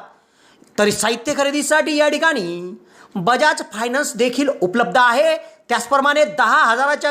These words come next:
खरेदीवर हमखास गिफ्टची देखील या ठिकाणी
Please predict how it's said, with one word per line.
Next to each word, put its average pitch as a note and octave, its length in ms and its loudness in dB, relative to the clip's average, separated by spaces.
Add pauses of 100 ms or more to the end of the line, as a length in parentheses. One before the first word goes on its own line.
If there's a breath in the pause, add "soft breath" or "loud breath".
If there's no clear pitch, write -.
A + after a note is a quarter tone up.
(120)
खरेदीवर A3 640 2 (380 loud breath)
हमखास A#3 600 -2 (120)
गिफ्टची C#4 480 -4
देखील A3+ 480 2 (300 loud breath)
या C4+ 240 4
ठिकाणी B3+ 600 -2